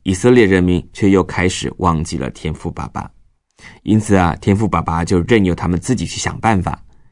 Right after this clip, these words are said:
这一下又让他们自己被米甸人统治，又过了七年。由于这群统治他们的米甸人比较像是一种游牧式的强盗部落，平常呢都不出现，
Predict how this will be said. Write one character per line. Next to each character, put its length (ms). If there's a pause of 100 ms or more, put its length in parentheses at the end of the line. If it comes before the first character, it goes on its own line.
(200)
这 140
一 120
下 460
又 100
让 160
他 140
们 140
自 160
己 260 (220)
被 120
米 200
甸 180
人 160
统 300
治， 320 (100)
又 180
过 220
了 100
七 300
年。 240 (1400)
由 160
于 80
这 180
群 200
统 200
治 120
他 180
们 100
的 80
米 200
甸 200
人 320
比 120
较 160
像 200
是 140
一 80
种 260 (140)
游 220
牧 180
式 140
的 120
强 280
盗 120
部 200
落， 280 (480)
平 220
常 160
呢 140
都 180
不 100
出 200
现， 260